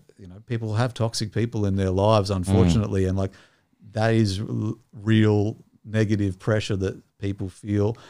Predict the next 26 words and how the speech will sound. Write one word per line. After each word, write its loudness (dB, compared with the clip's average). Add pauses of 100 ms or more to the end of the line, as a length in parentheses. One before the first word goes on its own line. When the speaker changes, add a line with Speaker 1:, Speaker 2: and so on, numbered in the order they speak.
(240)
Speaker 1:
and 0
that's -6 (260)
a -12
shitty 0
situation, 0
but -2
they 2
Speaker 2:
Mm. -2
Speaker 1:
can 2
make 0
changes -2
out 2
of 0
Speaker 2:
Yeah. 2
Speaker 1:
that 0
as -4
well. 2
They've 0
got 0
options. -4
Like, -2
you've -2
always 2
got 0
options. -2
So 0